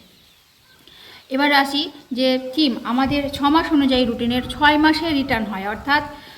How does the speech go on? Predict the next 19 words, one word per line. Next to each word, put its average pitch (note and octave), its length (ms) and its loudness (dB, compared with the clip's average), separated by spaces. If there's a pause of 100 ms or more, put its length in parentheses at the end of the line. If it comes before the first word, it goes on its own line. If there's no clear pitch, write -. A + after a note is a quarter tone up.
(200)
আহ, G#3+ 680 -2
ছয় C#4+ 340 2
মাস D#4+ 220 0
অনুযায়ী C#4+ 480 2
আমাদের B3+ 400 0
যে C4 120 2
রুটিন, C4 420 -2
সেটা C4 280 -4
আমাদের B3+ 280 -4
ছয় A#3+ 280 -2
মাস B3+ 240 -2
অনুযায়ী C4+ 360 0 (380)
পরিবর্তন A#3+ 500 0
হয়। F3+ 200 -14 (460)
অর্থাৎ C4 360 -4 (320)
প্রথম D#4+ 320 2
থেকে, C4 480 0
আহ, A3 520 0 (300)
এপ্রিল, D4 500 0